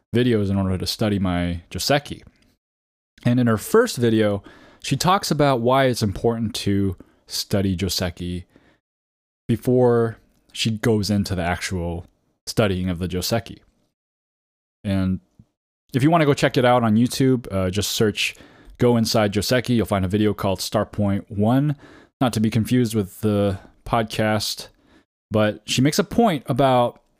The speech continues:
how learning Joseki can teach us intuitive truths about how to play Go.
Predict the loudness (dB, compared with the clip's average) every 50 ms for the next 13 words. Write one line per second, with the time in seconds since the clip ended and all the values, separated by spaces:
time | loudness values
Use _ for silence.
0 | _ -4 -2 0 2 4 4 4 4 2 2 0 2 0 0 0 0 0 0 0
1 | 0 0 0 0 0 -2 0 2 2 0 0 -2 -6 -8 _ -20 _ _ _ -4
2 | -2 0 0 0 0 2 4 4 4 4 4 2 0 -4 -2 0 0 0 0 -2
3 | -2 0 0 0 0 0 -2 -2 -2 -2 -2 -4 -4 -2 -2 0 -2 -2 -2 -6